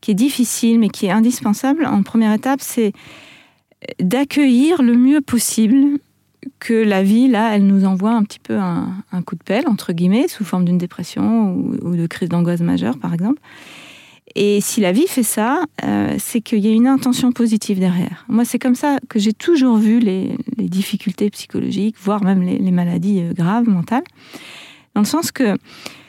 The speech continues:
si à un moment, euh, par exemple, je, je souffre de, de mal-être, euh, à un point tel que je suis obligée de, de, d'arrêter de travailler, que je, je tombe malade physiquement,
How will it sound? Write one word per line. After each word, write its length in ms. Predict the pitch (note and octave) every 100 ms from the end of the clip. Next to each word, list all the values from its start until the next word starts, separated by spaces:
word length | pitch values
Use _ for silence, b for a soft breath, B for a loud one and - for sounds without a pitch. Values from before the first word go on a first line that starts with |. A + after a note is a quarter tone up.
| B B _
si 220 | A3 C#4
à 40 | C4+
un 40 |
moment, 240 | A#3+ B3+ G4+ E4
euh, 160 | G3+ F#3
par 180 | G3+
exemple, 240 | F#3 G#3+ B3
je, 380 | G#3+ F#3 E3 - -
je 140 | E3
souffre 400 | E3 B3 A#3 -
de, 380 | E3+ E3 D#3 - - - -
de 220 | F3+ E3+
mal-être, 580 | E3 E3 - G#3+ D4 -
euh, 200 | F3+ E3+ -
à 140 | -
un 140 | F3 E3
point 200 | F#3+ F#3
tel 240 | G3+ G#3
que 100 | G#3
je 120 | F3+
suis 220 | E3 -
obligée 400 | F3 E3 E3+ F#3
de, 360 | F#3 E3 D#3+ - - - F3 C#4+ - -
de, 440 | - - - - -
d'arrêter 340 | - E3 E3+ E3
de 60 |
travailler, 840 | - F3+ D#3+ E3 F3+ G#3+ A3+ A3+ A3
que 140 | -
je, 240 | E3 D#3+ D#3
je 160 | -
tombe 320 | D3+ - G3+ G3
malade 320 | F3 F3 F3
physiquement, 580 | - F3 E3+ - A#3+